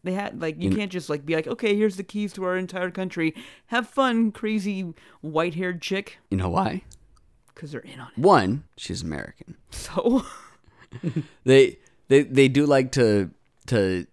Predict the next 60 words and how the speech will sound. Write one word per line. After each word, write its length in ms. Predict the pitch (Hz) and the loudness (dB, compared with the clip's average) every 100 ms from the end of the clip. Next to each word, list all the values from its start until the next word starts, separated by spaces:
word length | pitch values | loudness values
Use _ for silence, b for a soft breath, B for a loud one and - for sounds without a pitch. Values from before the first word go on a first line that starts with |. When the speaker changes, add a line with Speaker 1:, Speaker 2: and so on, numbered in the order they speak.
| _ - | _ -4
Speaker 2:
like, 320 | 92 85 92 | -4 -4 -2
do 180 | 104 95 | 0 0
Americans 680 | 92 92 90 92 90 87 - | 0 -2 -2 -2 -2 -4 -6
as 420 | 85 82 85 - - | -6 -6 -6 -10 -6
overbearing 600 | 95 90 87 85 85 85 | -4 -4 -6 -6 -4 -6
and 80 | 85 | -6
whatnot. 240 | 82 73 | -6 -2
She's 280 | - 156 139 | 4 4 4
not 220 | 139 110 | 4 2
American 840 | 76 98 95 90 95 101 - 95 | 2 2 2 2 0 0 -2 -2
per 180 | 90 87 | -2 -4
se 400 | - 87 87 92 | -4 -4 -2 -2
because 340 | 98 85 90 92 | -2 -4 -6 -4
we 80 | |
don't 180 | 95 95 | -2 0
really 220 | 95 87 | 0 0
know, 160 | 82 85 | -2 -2
like, 200 | 82 76 | -4 -6
her 180 | 110 131 | 0 4
nationality. 520 | 127 104 101 95 87 | 4 2 0 -2 -4
She 140 | - | -6
should 240 | 90 98 90 | -4 -2 -2
be 80 | 90 | -2
Japanese 460 | 90 87 85 82 | -4 -4 -6 -6
because 240 | - 92 85 | -8 -10 -8
she 80 | 80 | -6
was 160 | 80 | -6
in 160 | 82 82 | -4 -4
that 160 | 76 | -4
whole 220 | 87 80 - | -6 -8 -8
thing 260 | 92 82 | -6 -4
with 160 | 87 - | -4 -2
them. 240 | 107 113 | -2 -2
Speaker 1:
Well, 100 | 170 | -2
we 80 | 185 | -4
don't 120 | 175 | -4
know 80 | 156 | -4
where 80 | 151 | -2
that 100 | 98 | 0
Speaker 2:
Um, 180 | 87 82 | 0 -2
Speaker 1:
camp 140 | - 101 | -4 -2
was, 60 | |
Speaker 2:
but 60 | 110 | -2
Speaker 1:
though. 60 | 98 | 0
Speaker 2:
she's 280 | 123 117 | 2 2
part 380 | - 127 123 120 | 0 2 4 4
of 420 | 101 98 95 85 - | 0 0 0 -2 -4
the 200 | 101 95 | -2 0
C 280 | - 113 104 | 2 4 4
I 140 | 95 | 4
A 720 | 92 92 90 85 85 85 80 | 2 2 2 0 0 -2 -4
and 540 | 64 82 82 80 80 80 | -4 -4 -4 -4 -6 -6
the 240 | 85 85 | -4 -2
F 180 | 85 - | -4 -6
B 160 | 85 80 | -6 -4
I 220 | 78 78 | -4 -6
and 160 | 80 80 | -6 -6
all 120 | 78 | -6
that 180 | 65 62 | -8 -10
bullshit. 500 | 64 - - 55 | -10 -10 -12 -12